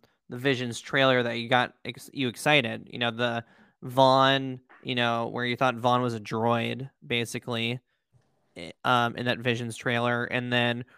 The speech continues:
her capturing the lightsaber, the, sorry, the blaster bolt, and then throwing it at, like, the big bad. Now, if this is your wedding,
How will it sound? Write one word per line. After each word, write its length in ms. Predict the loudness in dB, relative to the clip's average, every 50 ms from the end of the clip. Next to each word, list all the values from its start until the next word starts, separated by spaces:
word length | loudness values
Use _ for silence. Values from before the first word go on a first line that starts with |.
| _ _ _
her 760 | _ 0 2 4 6 6 6 4 4 4 2 2 0 -2 -4 _ _ _ _ _ _ _ _ _ _ _ _ _ _ _ _ -4
capturing 840 | 2 6 6 6 6 4 2 -2 -2 0 0 0 -2 -4 -8 -2 0
the 60 | 4
lightsaber, 560 | 4 4 4 2 2 0 0 0 -2 -4 -8 -14 -14
the, 380 | -12 -4 0 2 2 2 2 0
sorry, 240 | 0 0 2 2 2
the 340 | 0 0 0 0 0 -2 -2 0
blaster 400 | 2 4 4 4 2 0 -6 -8
bolt, 480 | -4 -2 -2 -2 -2 -4 -6 -10 -14 -14 -12
and 120 | -10 -10
then 140 | -8 -10 -10
throwing 520 | -12 -10 -6 -4 -2 -2 -2 -4 -6 -6
it 340 | -8 -10 -10 -12 _ -20 -20 _ _ _ _ _ _ _ _ _ _ _ -10
at, 300 | -6 -4 -4 -4 -6 -8 _ _ _
like, 260 | -12 -10 -10 -10 _
the 80 | -14 -8
big 300 | -6 -6 -6 -6 -8 -12
bad. 540 | -10 -8 -6 -6 -6 -6 -8 -10 -14 -18 -20 _ _ _ _ _ _ _ _ _ _ _ _ _ _ _ _ _ _ _
Now, 480 | -4 -2 0 2 2 2 0 -2 -4 _ _ _ _ _ _ _ _ _ _ _ _ _ _ _ _ _ _ _ _ _ _ _ _ _ _ _ _ _ _ _ _ _ _ _ -20 -20 -20 -20 _ _ _ _ _ _ _
if 180 | -6 -6 -6 -6
this 320 | -10 -8 -8 -6 -6 -6 -6
is 160 | -8 -6 -4
your 200 | -2 0 0 0
wedding, 540 | 0 0 -2 -2 -6 -8 -8 -10 -12 -16